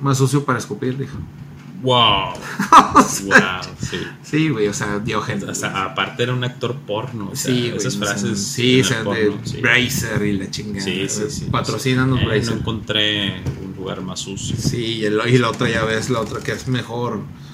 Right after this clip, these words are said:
Speaker 1: consolarse que ahorcarse, güey.
Speaker 2: Sí, no, era todo un galán.
Speaker 1: Sí, sí, sí,
Speaker 2: Todo
Speaker 1: no,
Speaker 2: un
Speaker 1: todo
Speaker 2: garañón.
Speaker 1: un garañón
Speaker 2: Este,
Speaker 1: italiano.
Speaker 2: y, y, por ejemplo, en, en la localidad, eh, por ejemplo, ya así hablando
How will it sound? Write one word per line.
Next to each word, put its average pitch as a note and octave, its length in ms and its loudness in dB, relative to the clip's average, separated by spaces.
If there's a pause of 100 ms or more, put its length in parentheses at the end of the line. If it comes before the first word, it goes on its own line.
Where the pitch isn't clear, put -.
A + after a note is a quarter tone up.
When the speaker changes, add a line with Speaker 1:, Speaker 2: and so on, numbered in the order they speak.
Speaker 1:
consolarse A2+ 600 -2
que A2 120 -6
ahorcarse, G#2 680 -4
güey. - 120 -12
Speaker 2:
Sí, A#2 240 0
no, G2 220 -2
era A2 280 -4
todo G#2 360 -2
un F#2+ 380 -6 (220)
galán. F#2 380 -6 (340)
Speaker 1:
Sí, G#2 160 -8
sí, G2+ 160 -8
sí, G2+ 200 -6
Speaker 2:
Todo G#2 120 -2
Speaker 1:
no, G#2 80 -4
Speaker 2:
un G#2 60 -6
Speaker 1:
todo G#2+ 120 -6
Speaker 2:
garañón. F#2+ 360 -6 (360)
Speaker 1:
un B2+ 60 -4
garañón A2+ 680 -6 (180)
Speaker 2:
Este, - 120 -2
Speaker 1:
italiano. G#2 680 4
Speaker 2:
y, A#2+ 220 -2
y, - 40 -2
por A#2 140 -2
ejemplo, B2 520 0
en, A2 220 -2
en A#2 180 0
la A#2 100 4
localidad, A#2 760 0 (760)
eh, F#2+ 500 -2 (880)
por G#2 100 -4
ejemplo, G#2 320 -4
ya G#2 240 2
así A2+ 260 -2
hablando G#2+ 640 -4